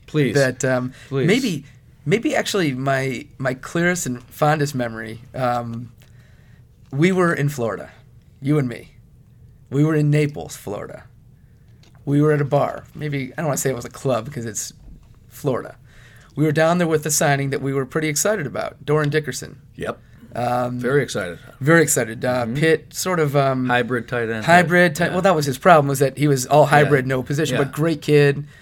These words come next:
Speaker 2: Um, he signed with us. Um, you
Speaker 1: And
Speaker 2: know,
Speaker 1: again,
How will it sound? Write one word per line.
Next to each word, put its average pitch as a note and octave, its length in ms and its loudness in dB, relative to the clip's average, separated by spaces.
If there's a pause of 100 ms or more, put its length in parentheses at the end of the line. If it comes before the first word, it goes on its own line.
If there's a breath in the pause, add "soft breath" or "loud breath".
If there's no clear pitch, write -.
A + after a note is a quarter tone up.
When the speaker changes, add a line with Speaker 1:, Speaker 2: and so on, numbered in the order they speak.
(300 loud breath)
Speaker 2:
Um, B2+ 560 -2 (460)
he - 40 -16
signed D#3+ 300 2
with D#3 140 2
us. D3 520 4
Um, A#2+ 400 -2
you E3 80 -6
Speaker 1:
And - 20 -2
Speaker 2:
know, C#3+ 80 0
Speaker 1:
again, D#3 340 0